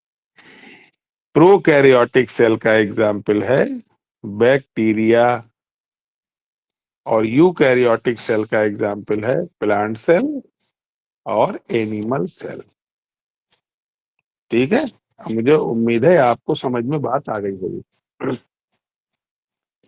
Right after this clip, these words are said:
अब आप देखिए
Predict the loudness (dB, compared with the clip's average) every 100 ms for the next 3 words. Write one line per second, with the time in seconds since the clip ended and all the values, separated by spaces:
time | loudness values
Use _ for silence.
0 | _ _ _ _ _ _ _ _ _ _
1 | _ _ _ _ -20 _ _ _ _ _
2 | _ _ _ _ _ _ _ _ _ _
3 | 0 2 2 2 2 2 2